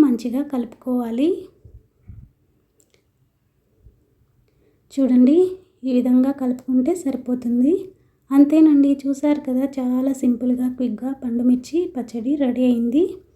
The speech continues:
చాలా బాగుంటుందండి. మీరు కూడా ట్రై చేయండి. ఎలా వచ్చిందో కామెంట్ చేయండి. ఎవరైనా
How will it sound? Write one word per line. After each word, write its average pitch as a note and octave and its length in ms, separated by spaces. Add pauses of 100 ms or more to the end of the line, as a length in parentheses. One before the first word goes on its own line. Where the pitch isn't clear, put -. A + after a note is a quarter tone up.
(360)
చాలా B3+ 340
బాగుంటుందండి. B3+ 640 (100)
మీరు B3+ 200
కూడా C4 240
ట్రై B3 160 (120)
చేయండి. B3+ 380 (520)
ఎలా C4 240
వచ్చిందో B3+ 380 (120)
కామెంట్ B3+ 340
చేయండి. A#3+ 360 (1500)
ఎవరైనా C#4+ 320